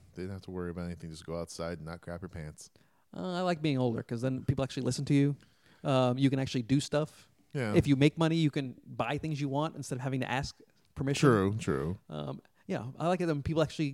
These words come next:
Speaker 2: consider what you say versus just, "Shut up, kid."
Speaker 1: Yeah.
Speaker 2: 'Cause that'll happen until you're almost forty, depending on how you look.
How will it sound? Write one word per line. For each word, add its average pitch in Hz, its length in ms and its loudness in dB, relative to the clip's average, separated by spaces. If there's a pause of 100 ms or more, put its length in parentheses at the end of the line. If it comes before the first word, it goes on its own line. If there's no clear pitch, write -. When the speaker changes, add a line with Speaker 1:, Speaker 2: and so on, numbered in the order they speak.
Speaker 2:
consider 156 380 0
what 143 120 4
you 151 80 -2
say 139 280 0
versus 123 340 -2
just, 131 200 -6
"Shut 175 140 -2
up, 113 140 2
kid." 117 180 -2 (300)
Speaker 1:
Yeah. 104 200 0
Speaker 2:
'Cause 131 100 2
that'll 196 240 6
happen 156 240 4
until 147 180 2
you're 139 180 4
almost 175 260 2
forty, 127 240 0
depending 131 280 0
on 131 80 -2
how 127 60 -2
you 123 100 -2
look. 139 240 -4